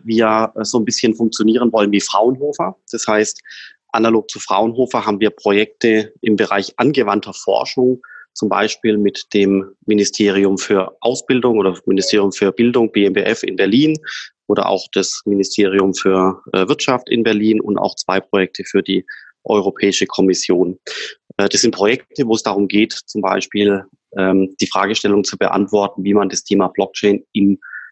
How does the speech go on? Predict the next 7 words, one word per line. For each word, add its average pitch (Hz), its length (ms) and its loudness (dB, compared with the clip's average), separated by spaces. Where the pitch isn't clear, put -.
K-M-U-Unternehmen 127 1080 2
reinbekommt, 110 840 0
ähm, 104 380 2
oder 98 400 0
zum 101 140 -4
Beispiel 95 420 0
das - 380 -4